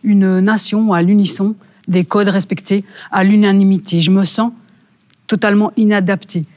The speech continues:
Et avec la communication par écran interposée, cela n'a rien changé. L'inadaptation ou les imperfections me sont devenues légion. Je me sens à contre-courant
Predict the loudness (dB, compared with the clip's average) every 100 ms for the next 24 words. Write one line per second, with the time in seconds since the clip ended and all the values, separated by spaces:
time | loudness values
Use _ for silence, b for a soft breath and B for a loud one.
0 | b _ -2 0 0 0 -2 -2 -2 -2
1 | 0 0 0 -2 -4 -4 -4 -6 -4 -4
2 | -4 -6 -10 -8 -6 -4 -6 -8 -8 -4
3 | 0 0 -2 -4 -4 -4 -6 -8 B B
4 | 2 2 0 -2 -4 -2 0 2 2 -2
5 | -2 -6 -4 -2 0 0 -2 -4 -2 -2
6 | 0 0 0 0 0 0 0 -2 -2 -4
7 | -6 b b b -10 -8 -6 -6 -6 -10
8 | -6 -6 -4 -6